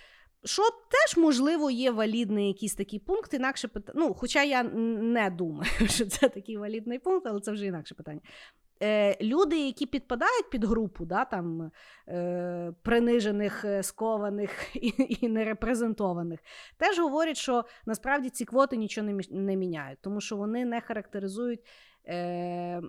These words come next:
ну, тобто, по великому рахунку можна взяти, е, двох, е, п-, е, підметальників мексиканців, і ти вже, типу, можеш номінуватися на ту,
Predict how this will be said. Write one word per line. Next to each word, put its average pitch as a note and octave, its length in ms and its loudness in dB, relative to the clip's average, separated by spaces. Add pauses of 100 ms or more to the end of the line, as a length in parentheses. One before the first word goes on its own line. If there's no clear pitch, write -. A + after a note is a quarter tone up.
ну, G3 320 -2
тобто, A#3 300 -2 (160)
по B3 100 -6
великому D4+ 440 2
рахунку C4+ 340 -2
можна A#3+ 220 -2
взяти, A3+ 560 -2
е, F3+ 120 -4
двох, G#3+ 440 0
е, F3+ 200 -4 (160)
п-, A#2 80 -8
е, F3+ 140 -4
підметальників G#3+ 920 0
мексиканців, A#3+ 720 -2
і A3 140 -4
ти B3+ 160 -2
вже, A3 160 -2
типу, G3+ 280 -4
можеш G3 360 -4
номінуватися G3 800 -4
на F3 840 -8
ту, G3 140 -4